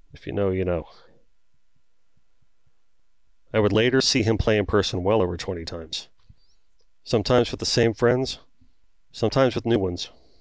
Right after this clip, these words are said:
Every time a unique experience. It became interesting reflecting on my own life based upon where I was mentally during any given Buffett show.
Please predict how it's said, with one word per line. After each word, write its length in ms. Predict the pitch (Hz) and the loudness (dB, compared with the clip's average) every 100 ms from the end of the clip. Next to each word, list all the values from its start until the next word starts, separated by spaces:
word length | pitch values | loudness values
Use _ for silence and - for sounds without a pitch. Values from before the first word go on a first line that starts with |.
| - _ - - - - - - - _ - | -20 _ -20 -20 -20 -20 -20 -20 -20 _ -12
Every 240 | - - 131 | -8 -6 -4
time 300 | - 113 117 | 0 2 2
a 40 | |
unique 340 | 95 90 107 - | 0 0 -2 -2
experience. 720 | - - 82 80 78 - - - _ - _ - _ - - - - - | -6 -6 -8 -10 -14 -18 -20 -20 _ -20 _ -20 _ -20 -20 -20 -20 -20
It 60 | - | -6
became 220 | - 156 | 2 4
interesting 420 | 156 - 127 98 | 4 2 -2 -2
reflecting 440 | 87 87 107 - 104 | -4 -2 0 0 2
on 120 | 98 | 2
my 120 | 92 | 2
own 140 | 110 113 | 2 2
life 240 | 82 80 - | -2 -4 -2
based 240 | 104 - | -2 -2
upon 320 | - 101 92 | -2 -2 0
where 200 | 117 143 | 2 4
I 40 | 135 | 4
was 240 | 123 107 | 2 2
mentally 400 | 120 - 92 87 | 0 0 -6 -8
during 260 | 92 90 90 - | -6 -8 -8 -2
any 240 | 113 113 | 0 2
given 260 | 101 107 101 | 0 -2 -2
Buffett 300 | 98 104 - | -2 -2 -4
show. 260 | - 90 | -6 -8